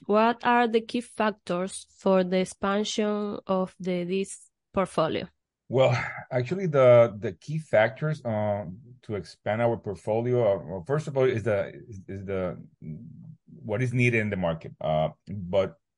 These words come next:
Speaker 2: we as this, um, we try to, uh, before we bring a, a company on board or we, or we, we think in, in expansion, first of all, well, we, well, we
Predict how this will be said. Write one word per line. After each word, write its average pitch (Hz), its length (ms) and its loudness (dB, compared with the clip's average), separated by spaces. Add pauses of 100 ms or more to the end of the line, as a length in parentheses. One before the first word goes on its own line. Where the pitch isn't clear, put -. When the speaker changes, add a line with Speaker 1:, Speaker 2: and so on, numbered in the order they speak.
(160)
Speaker 2:
we 139 240 0
as 107 220 -2
this, 139 420 -4
um, 95 400 -4 (100)
we 98 200 -10
try 98 320 2
to, 98 320 -8
uh, 82 260 2
before 92 680 -6
we 95 160 -6
bring 101 400 -6
a, 92 220 -6
a 87 40 -6
company 107 400 -8
on 95 140 -4
board 92 180 -2
or 113 60 -4
we, 90 160 -6
or 87 160 -6
we, 82 200 -8 (240)
we 90 120 -12
think 104 320 -6 (160)
in, 92 320 -10
in 90 80 -8
expansion, 117 720 -2 (680)
first 98 220 -2
of 95 120 -4
all, 104 140 2
well, 90 240 -2
we, 90 240 -12
well, 90 200 -6
we 98 260 -8